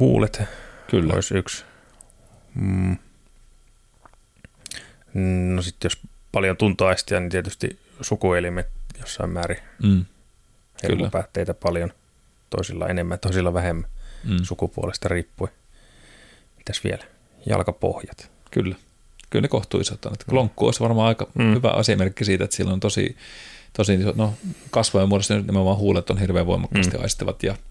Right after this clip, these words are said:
Speaker 2: just toi kämmen, jalkaterä, jalkapohjassa on kuitenkin todella paljon aistielimiä, että
Speaker 1: Mm.
Speaker 2: sen takia myöskin tää palisalkaisuus,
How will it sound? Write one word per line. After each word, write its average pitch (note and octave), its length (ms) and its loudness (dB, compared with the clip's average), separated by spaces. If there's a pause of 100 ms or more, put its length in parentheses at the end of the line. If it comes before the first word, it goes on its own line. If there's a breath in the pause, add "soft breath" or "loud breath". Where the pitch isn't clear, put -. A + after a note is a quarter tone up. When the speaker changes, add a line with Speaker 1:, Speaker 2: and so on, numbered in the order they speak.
Speaker 2:
just G2 180 -2
toi F#2+ 200 2 (140)
kämmen, F#2+ 420 2 (100)
jalkaterä, F#2 520 2 (460 soft breath)
jalkapohjassa F#2+ 480 2
on F2+ 40 -4
kuitenkin F2+ 280 0
todella F#2 300 2
paljon - 260 2
aistielimiä, - 540 -4
että - 160 -4
Speaker 1:
Mm. F#2 60 4
Speaker 2:
sen F#2 160 4
takia G2 240 0
myöskin G2+ 360 -2
tää G#2 120 2
palisalkaisuus, G2 840 0